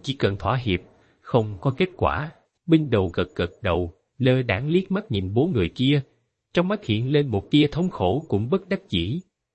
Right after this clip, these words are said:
Lạc Trần cũng mặc kệ Minh Đồ giờ phút này trong lòng có cảm giác gì, vươn bàn tay phải hướng xuống hư không một trạm.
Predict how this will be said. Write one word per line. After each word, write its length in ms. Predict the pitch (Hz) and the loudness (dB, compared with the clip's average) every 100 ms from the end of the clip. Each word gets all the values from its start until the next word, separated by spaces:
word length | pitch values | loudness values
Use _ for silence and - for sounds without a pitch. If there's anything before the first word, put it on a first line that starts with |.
| _ | _
Lạc 180 | 123 120 - | 0 0 0
Trần 220 | 117 117 | -2 0
cũng 220 | 143 170 | -2 -2
mặc 140 | 107 - | -2 0
kệ 180 | 98 113 | 0 2
Minh 260 | 139 143 | 0 2
Đồ 140 | 113 92 | 0 0
giờ 180 | 90 87 | 0 0
phút 280 | - 180 104 | -2 -2 -2
này 160 | 82 - | -2 -2
trong 160 | 120 | -4
lòng 260 | 95 82 78 | -2 -2 -2
có 80 | 135 | -4
cảm 280 | - 92 113 | -4 -4 -2
giác 260 | 156 160 - | -4 -4 0
gì, 240 | 98 85 - _ _ 160 | 0 0 -8 _ _ 0
vươn 180 | 151 | 0
bàn 160 | 113 92 101 | 0 -2 -2
tay 200 | 120 120 | -2 0
phải 140 | - 107 | 0 0
hướng 200 | 135 185 | 0 -2
xuống 240 | - 151 | 0 2
hư 180 | 139 131 | 4 2
không 260 | - 139 98 | 2 -2 -2
một 140 | 85 | -4
trạm. 200 | - 82 | -2 -2